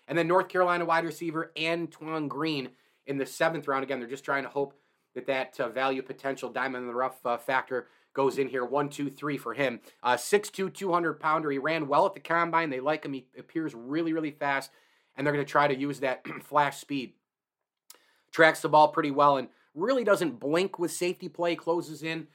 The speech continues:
and, uh, gets the ball and goes. And, uh, Antoine Green, again, just hoping that they can add more and more speed to that room. A-, and I gotta tell you, again,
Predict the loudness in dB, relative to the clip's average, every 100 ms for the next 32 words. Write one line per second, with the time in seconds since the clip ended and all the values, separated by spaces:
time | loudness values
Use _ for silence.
0 | _ _ -6 -6 -2 -2 -2 -6 -4 4
1 | 6 6 2 0 2 0 -4 _ _ -6
2 | -4 0 0 2 -2 2 2 2 -2 -4
3 | -4 -4 -4 -6 -4 -2 -2 -4 -4 -6
4 | -6 -4 -4 -4 -8 _ -16 -4 2 4
5 | 4 2 -2 -4 -10 -8 -8 -4 -2 -2
6 | 0 0 0 -4 _ _ _ -6 -2 0
7 | 4 2 4 4 4 2 -2 _ _ -4
8 | 2 2 2